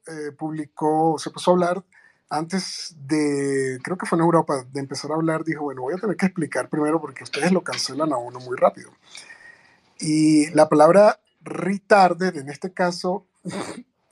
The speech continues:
ah, ah, eh, como, ya como siempre habla con mucha gracia, pues en este caso te va a pegar en un principio,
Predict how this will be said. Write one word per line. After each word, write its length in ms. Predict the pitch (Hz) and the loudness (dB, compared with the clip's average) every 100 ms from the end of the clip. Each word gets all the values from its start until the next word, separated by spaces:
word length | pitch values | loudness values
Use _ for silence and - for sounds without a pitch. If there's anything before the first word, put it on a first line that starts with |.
| _ | _
ah, 180 | 147 151 - | -6 -6 -4
ah, 80 | 147 139 139 | -6 -8 -10
eh, 160 | 143 139 | -12 -10
como, 520 | 143 139 139 135 131 | -6 -2 -2 -2 -2
ya 140 | 135 147 | 0 0
como 140 | 185 | 2
siempre 300 | - 143 170 | 0 -2 0
habla 160 | 165 175 | 0 -2
con 100 | 135 | -6
mucha 240 | 123 160 | -8 -6
gracia, 460 | 139 - - 160 - - - - _ | -6 -6 -6 -10 -14 -20 -20 -20 _
pues 140 | - 208 | 0 4
en 60 | 202 | 2
este 160 | 226 | 4
caso 260 | 220 208 208 | 4 2 0
te 100 | 175 | -2
va 80 | 156 | 0
a 60 | |
pegar 240 | 185 185 185 | 0 0 0
en 100 | 190 | -2
un 100 | 190 | -4
principio, 580 | 202 - 165 - 208 | -6 -6 -8 -8 -12